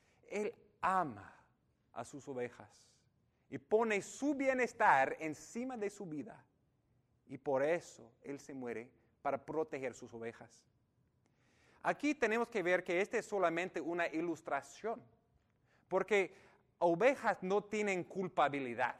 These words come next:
La razón por que ellos se mueren es porque son débiles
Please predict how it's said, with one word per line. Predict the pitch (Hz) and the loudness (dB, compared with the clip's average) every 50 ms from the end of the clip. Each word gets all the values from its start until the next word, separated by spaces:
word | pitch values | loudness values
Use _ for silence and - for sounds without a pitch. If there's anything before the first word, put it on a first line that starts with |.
| - _ _ _ _ _ _ _ _ _ _ _ _ - | -16 _ _ _ _ _ _ _ _ _ _ _ _ -2
La | 151 175 185 | 2 6 8
razón | 180 185 180 180 - - 226 262 277 262 - | 8 8 6 6 4 6 6 8 6 6 2
por | - 214 202 196 - | 2 0 0 0 0
que | - 190 180 170 - - | 0 0 0 0 0 0
ellos | 175 202 226 240 233 202 180 160 | 2 4 4 4 4 2 2 0
se | - - 170 147 139 | -2 -4 -4 -4 -2
mueren | 143 160 214 262 240 185 156 151 | 2 4 6 8 8 8 6 4
es | 160 156 | 2 0
porque | - - 180 165 - 190 175 156 | 0 0 -2 0 0 0 -2 -2
son | - - 170 147 139 131 127 131 | -2 -2 -4 -4 -4 -6 -4 2
débiles | 180 240 285 247 175 139 123 113 110 113 147 190 - - - | 4 4 4 4 2 0 -4 -4 -6 -8 -10 -10 -12 -16 -20